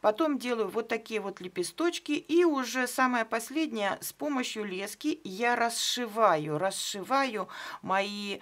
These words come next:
э, лепесточки, чтобы вот с помощью бусин, с помощью каких-то еще дополнительных стразов соединить между собой эти лепесточки в одно целое. Итак, э, ну, вот я вам показала, как, э, в принципе, э,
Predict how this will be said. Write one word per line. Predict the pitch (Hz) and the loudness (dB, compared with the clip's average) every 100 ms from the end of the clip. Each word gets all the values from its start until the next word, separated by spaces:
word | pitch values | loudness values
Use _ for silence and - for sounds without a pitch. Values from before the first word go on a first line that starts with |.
| - - | -10 -8
э, | - 175 | 0 2
лепесточки, | 185 202 226 - 359 359 - | 2 -2 -4 0 0 0 -4
чтобы | 196 - 302 233 226 | -8 -2 -2 -2 -4
вот | 247 247 - | -6 -8 -10
с | - | -10
помощью | - 254 226 202 - 190 | -6 -2 0 -2 -4 -6
бусин, | 160 196 294 294 - 220 | -8 -2 0 0 -2 -4
с | - | -6
помощью | - 240 214 190 - 190 | -6 -2 -2 -2 -4 -4
каких-то | 190 190 214 202 - | -2 -2 -4 -10 -2
еще | 180 180 - 175 | 0 0 -4 -2
дополнительных | - 190 185 190 - 180 170 | -2 0 -2 -4 -6 -8 -8
стразов | - 277 262 202 | 0 0 0 -4
соединить | - 190 185 208 247 254 | -4 -4 -4 -4 -4 -4
между | 202 185 190 | -6 -6 -4
собой | 190 175 185 | -4 0 -2
эти | 175 | -2
лепесточки | 175 175 180 - 302 - - | -4 -6 -8 -4 -6 -6 -4
в | |
одно | 180 202 214 | -4 -2 -6
целое. | 214 185 139 - - - - - 277 | -4 -4 -4 -6 -12 -18 -18 -14 -12
Итак, | - 92 147 - _ _ _ - - - - | 0 0 0 -10 _ _ _ -20 -18 -16 -8
э, | 85 82 - - - | -4 -4 -6 -10 -10
ну, | 220 320 339 - | -6 -4 -4 -6
вот | 208 277 285 | -4 -4 0
я | 226 | 0
вам | 226 220 | 0 0
показала, | 208 202 208 262 247 196 | 0 0 -2 0 -2 -2
как, | 233 226 - | -2 -2 -4
э, | 202 196 - - | -10 -10 -16 -20
в | - | -16
принципе, | 220 262 262 214 - 185 175 - | -6 -4 -4 -8 -2 0 0 -2
э, | - - 82 | -12 -12 -12